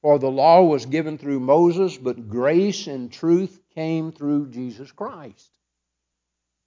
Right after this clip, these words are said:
The law, you kept it, and if you kept it without falling or without sin, without breaking a commandment, then you had, you could have, be saved. You would,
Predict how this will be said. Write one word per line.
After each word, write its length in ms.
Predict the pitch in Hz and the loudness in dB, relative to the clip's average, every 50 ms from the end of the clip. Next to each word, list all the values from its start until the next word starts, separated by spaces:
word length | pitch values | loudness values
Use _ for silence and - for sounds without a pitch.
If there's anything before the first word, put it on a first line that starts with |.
| _ _ | _ _
The 220 | - - 117 123 127 | -20 -12 -8 -6 -2
law, 520 | 127 143 170 208 214 208 156 127 139 127 - | 2 4 6 6 6 6 4 2 -2 -6 -8
you 200 | 135 135 135 117 | -12 -12 -12 -10
kept 300 | _ - 180 180 - - | _ -6 -6 -4 -4 -4
it, 140 | 131 131 - _ _ _ _ _ | -4 -4 -6 _ _ _ _ _
and 140 | 156 147 139 | -18 -14 -14
if 160 | 131 113 - | -14 -14 -12
you 100 | 127 113 | -14 -14
kept 320 | 107 _ - 233 208 175 - | -8 _ -2 -2 -2 -4 -8
it 100 | 147 - _ _ _ _ _ _ _ _ _ _ _ _ _ _ _ _ _ | -14 -14 _ _ _ _ _ _ _ _ _ _ _ _ _ _ _ _ _
without 560 | 151 139 127 151 147 151 143 - - _ _ _ _ _ _ _ _ _ _ _ - | -12 -6 -4 -2 -2 -2 -2 -4 -8 _ _ _ _ _ _ _ _ _ _ _ -6
falling 460 | 151 156 202 208 185 127 113 139 156 | 0 2 2 2 2 0 -4 -8 -8
or 100 | 143 123 | -6 -4
without 440 | 123 120 120 135 139 135 131 - - | -4 -2 0 2 2 2 2 0 -4
sin, 220 | - - 202 208 _ 151 - | -12 -14 -14 -14 _ -18 -20
without 500 | - 147 139 123 139 143 135 139 113 113 | -14 -12 -8 -4 -2 -2 -2 -2 -4 -6
breaking 340 | 127 135 139 135 - 131 123 | -4 -4 -4 -4 -6 -12 -16
a 60 | 117 | -16
commandment, 500 | - 127 131 151 196 202 185 160 156 - _ _ _ _ _ _ | -16 -14 -10 -8 -8 -8 -8 -10 -12 -14 _ _ _ _ _ _
then 140 | - 147 143 | -12 -10 -8
you 200 | 147 156 156 147 | -6 -4 -4 -4
had, 260 | 139 139 139 120 123 _ _ _ - | -2 -4 -4 -4 -8 _ _ _ -16
you 120 | 151 151 | -16 -14
could 180 | - 160 147 135 | -12 -10 -8 -6
have, 400 | 143 139 143 127 - 139 147 135 | -6 -6 -6 -6 -10 -16 -16 -10
be 140 | 151 156 | -10 -10
saved. 480 | 143 - - 190 214 143 110 120 101 92 | -10 -8 -8 -8 -8 -8 -10 -14 -18 -16
You 100 | 120 135 | -16 -16
would, 140 | 135 135 | -16 -16